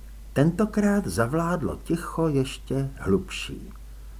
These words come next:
Zdálo se, že naplnilo celý vesmír. Nakonec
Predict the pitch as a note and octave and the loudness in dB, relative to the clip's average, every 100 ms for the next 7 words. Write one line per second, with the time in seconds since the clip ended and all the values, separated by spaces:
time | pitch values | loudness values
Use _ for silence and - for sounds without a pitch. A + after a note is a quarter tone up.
0 | - - - - - - - - E2+ G2 | -16 -16 -16 -16 -16 -14 -14 -6 6 8
1 | A2 E3 - A3 G3 F2+ A2 C#3 E3+ F3 | 8 6 0 0 2 2 0 0 0 2
2 | F3+ F3 F3+ - D3+ D#3 D3+ C3 - - | 2 0 -2 -2 0 0 0 0 -2 -6
3 | - G#2+ - - - - - - - - | -10 -10 -12 -14 -16 -16 -16 -16 -16 -16
4 | - - - - - - - G2 G#2+ - | -16 -16 -16 -16 -16 -16 -4 2 2 4
5 | F3+ G3+ G3+ - | 8 8 6 -8